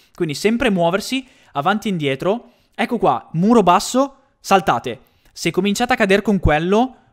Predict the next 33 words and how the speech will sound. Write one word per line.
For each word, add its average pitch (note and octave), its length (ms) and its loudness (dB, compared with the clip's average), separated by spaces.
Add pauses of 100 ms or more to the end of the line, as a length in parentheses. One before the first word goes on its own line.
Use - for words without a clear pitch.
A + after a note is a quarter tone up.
(140)
poi F#3 220 6
arriva D#3+ 260 2
a D3 40 4
ruota, A2 440 -4
continuate D3 460 -6
a - 20 -6
cadere D3 480 0
a D3 80 -6
ruota C#3+ 400 0
su, C3 300 -4
sugli C3+ 260 -6
altri B2+ 260 -2
muri, A2 220 -4
perciò C#3 420 -4 (500)
mancano D#3+ 360 -2
quarantasette D#3+ 560 0
secondi, A#3 640 0 (280)
i D#3+ 120 -2
muri F#3+ 180 2
si F#3+ 120 -4
fanno D#3 200 2
un D3+ 100 -2
po' F#3 120 2
più F#3+ 120 -2
veloci, F3 680 0 (200)
ecco B2+ 320 -10
qua, A2+ 480 0 (220)
e F3 100 -6
soprattutto A3 420 -2
un F3+ 60 -2
po' E3 120 -2
più E3 100 -4
fastidiosi. B2+ 720 -4